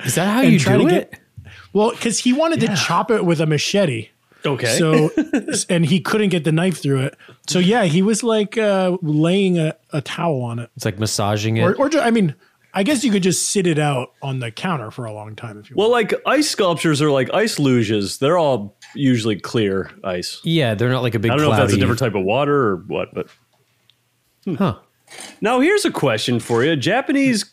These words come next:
Speaker 3: what are, like, Japanese cocktails? That would be interesting.
Speaker 2: Highballs?
Speaker 3: Like,
Speaker 2: Like,
Speaker 3: sake is the only thing I know.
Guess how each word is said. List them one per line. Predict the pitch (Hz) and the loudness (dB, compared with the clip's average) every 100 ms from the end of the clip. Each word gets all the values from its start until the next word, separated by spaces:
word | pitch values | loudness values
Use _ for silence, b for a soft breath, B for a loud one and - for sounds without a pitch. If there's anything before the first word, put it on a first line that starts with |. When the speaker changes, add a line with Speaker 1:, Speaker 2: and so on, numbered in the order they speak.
| - | -4
Speaker 3:
what | 160 294 | -2 0
are, | |
like, | 320 214 | 0 0
Japanese | 135 170 175 175 160 | 0 -2 0 2 2
cocktails? | 117 - 170 - 101 85 | 0 -4 -6 -4 -6 -4
That | 104 | -4
would | 156 | -2
be | 110 | -2
interesting. | 98 87 - 101 90 | -2 -4 -8 -6 -6
Speaker 2:
Highballs? | - 165 196 214 247 226 214 | -2 0 2 0 0 -2 -2
Speaker 3:
Like, | |
Speaker 2:
Like, | 170 | -2
Speaker 3:
sake | - 220 202 - | -2 -2 -2 0
is | 131 120 | 0 2
the | 127 | 2
only | 127 | 0
thing | 117 123 | 0 0
I | 113 | 0
know. | 110 117 101 | 0 0 -2